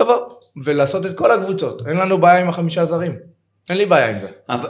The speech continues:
Speaker 2: אבל אתה אומר, יש פה משהו תקוע, כבר שנים, מאז ששיחקתם מול אייקס, אנחנו לא מתקדמים,
Speaker 1: אז,
Speaker 2: הולכים
Speaker 1: אז,
Speaker 2: אחורה.
Speaker 1: אה, בוא נספור כמה זרים שיחקו מול אייקס.
Speaker 2: אז עזוב, אז בוא, בוא נפתור. איך
Speaker 1: ישראלים,
Speaker 2: פותרים?
Speaker 1: איך פותרים? אמרתי לך, תביא קריטריונים לזרים,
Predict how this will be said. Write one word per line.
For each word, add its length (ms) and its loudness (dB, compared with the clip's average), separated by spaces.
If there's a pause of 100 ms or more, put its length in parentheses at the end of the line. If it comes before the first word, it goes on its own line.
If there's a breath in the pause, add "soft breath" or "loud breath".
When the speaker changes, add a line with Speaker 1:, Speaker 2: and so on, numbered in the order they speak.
Speaker 2:
אבל 280 -8
אתה 160 -8
אומר, 420 0
יש 120 -8
פה 120 -6
משהו 240 -2
תקוע, 440 -4
כבר 220 -6
שנים, 380 -2
מאז 180 -2
ששיחקתם 460 -6
מול 180 -4
אייקס, 500 -4
אנחנו 240 -6
לא 80 -2
מתקדמים, 600 -4
Speaker 1:
אז, 140 -4
Speaker 2:
הולכים 320 0
Speaker 1:
אז, 60 -2
Speaker 2:
אחורה. 280 2
Speaker 1:
אה, 180 -6
בוא 120 2
נספור 380 -2
כמה 200 -2
זרים 240 -6
שיחקו 280 -12
מול 180 -10
אייקס. 320 -8
Speaker 2:
אז 120 -8
עזוב, 320 -6
אז 120 -8
בוא, 160 0 (120)
בוא 100 4
נפתור. 520 -2 (240)
איך 60 0
Speaker 1:
ישראלים, 240 4
Speaker 2:
פותרים? 360 2 (120)
Speaker 1:
איך 240 -2
פותרים? 580 -8
אמרתי 300 -4
לך, 60 0
תביא 300 -4
קריטריונים 580 -2
לזרים, 400 -6